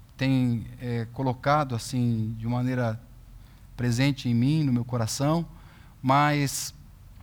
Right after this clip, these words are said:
é, levando tudo isso em consideração e me lembrando também que interrompi, é, certa feita, né, a-, antes da pandemia,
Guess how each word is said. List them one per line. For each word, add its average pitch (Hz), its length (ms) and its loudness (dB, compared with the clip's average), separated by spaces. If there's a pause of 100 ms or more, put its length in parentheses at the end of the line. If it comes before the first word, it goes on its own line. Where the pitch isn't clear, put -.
(600)
é, 120 400 2
levando 147 340 2
tudo 165 240 -2
isso 165 180 0
em 143 40 -6
consideração 139 880 0 (500)
e 135 60 2
me 175 120 6
lembrando 196 580 4
também 160 400 2
que 139 480 0 (480)
interrompi, 156 640 2
é, 113 800 -2
certa 131 340 0
feita, 143 460 -2
né, 135 140 2
a-, 117 280 2
antes 156 240 2
da 135 100 -4
pandemia, 117 640 0